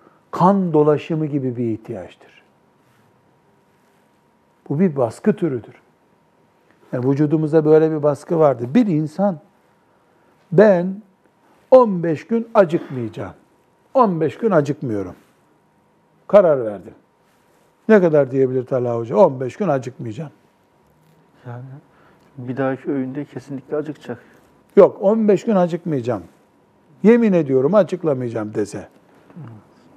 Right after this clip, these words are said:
Speaker 1: Böyle bir söz söylenebilir mi?
Speaker 2: Yanlış.
Speaker 1: Niye? Niye söyleyemez bu sözü? Söylese de biz inanmayız.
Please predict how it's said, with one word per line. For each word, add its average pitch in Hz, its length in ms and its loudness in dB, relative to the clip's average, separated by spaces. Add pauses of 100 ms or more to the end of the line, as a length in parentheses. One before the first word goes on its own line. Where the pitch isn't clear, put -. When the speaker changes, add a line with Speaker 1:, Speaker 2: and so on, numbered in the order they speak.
(240)
Speaker 1:
Böyle 139 180 4
bir 180 60 -2
söz 185 220 2
söylenebilir 202 640 2
mi? 135 180 -6
Speaker 2:
Yanlış. 135 300 -18 (640)
Speaker 1:
Niye? 196 420 4 (2000)
Niye 202 200 4
söyleyemez 120 680 -2
bu 110 60 -16
sözü? 117 320 -10 (520)
Söylese 143 540 4
de 135 140 4
biz 127 140 -8
inanmayız. 123 600 -6